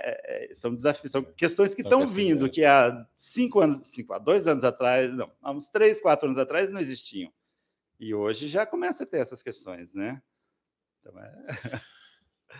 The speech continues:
Speaker 2: Ô, Akira, nós não temos um aparelho, né, estatal censor, mas você colocou uma situação, é, que a gente constata aí, né, na, na sociedade,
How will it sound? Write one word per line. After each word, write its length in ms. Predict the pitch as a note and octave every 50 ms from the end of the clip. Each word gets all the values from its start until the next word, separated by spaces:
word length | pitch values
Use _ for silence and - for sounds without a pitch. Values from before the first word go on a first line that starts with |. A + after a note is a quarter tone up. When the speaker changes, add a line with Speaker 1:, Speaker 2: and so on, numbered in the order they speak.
| - - -
Speaker 2:
Ô, 60 | D3+
Akira, 460 | E3+ F3 - G#3 F#3+ D#3 B2 F#2+ G#2
nós 340 | C3 D#3+ F3 G#3+ B3 C#4 A#3+
não 180 | C#4+ D#4 D#4+ -
temos 600 | - F#3+ G3+ A3 A#3+ A#3+ G#3+ E3+ D#3 D3+ D3 D3
um 200 | F3 F#3 F3+ F3+
aparelho, 920 | G3+ A#3+ - - F3+ D#3+ C#3+ C3+ D3+ E3+ F#3 F#3 F3+ D#3 C3+ A#2+ A2 G#2
né, 120 | G#2+ A#2+ C#3
estatal 720 | C#3+ - - D#3 - - - A#2+ A#2 B2+ C#3+ E3 G#3 G#3 -
censor, 760 | - - - - F3 G3 G#3+ - - - C3 G#2 G2 F2 - - _ _ - - - - - - _ _ _ _ _ -
mas 200 | B2+ D3+ D#3 D#3+
você 280 | F3 F3+ - - F#3+
colocou 500 | F#3 - A3 G3+ F3+ D3+ D3 - C#3 B2+ B2
uma 120 | B2 A#2+
situação, 720 | A#2+ - - A#2+ G#2+ - - - A2 G#2 G#2 G2+ F#2+ F#2 F#2
é, 360 | F#2 F2+ F2 E2 D#2+ D#2 C2+ A1 - _ _ _ _ _ _ _ _ _ _ _ _ _ _ _ _ _ _
que 100 | - G#2+
a 40 | G2
gente 220 | F#2+ G#2 - -
constata 520 | - G#2 F#2+ - - A#2 G#2+ G#2+ - - F#2
aí, 300 | F#2+ A2 C#3 E3 D#3+ B2+
né, 300 | G2+ G2 G#2 A2+ A2 F#2+
na, 180 | F2+ F2 F2+
na 140 | F2 F2 F2
sociedade, 720 | - - F2+ - E2+ E2 F#2 A#2+ D#3 E3+ D3 B2 G#2+ G2+ -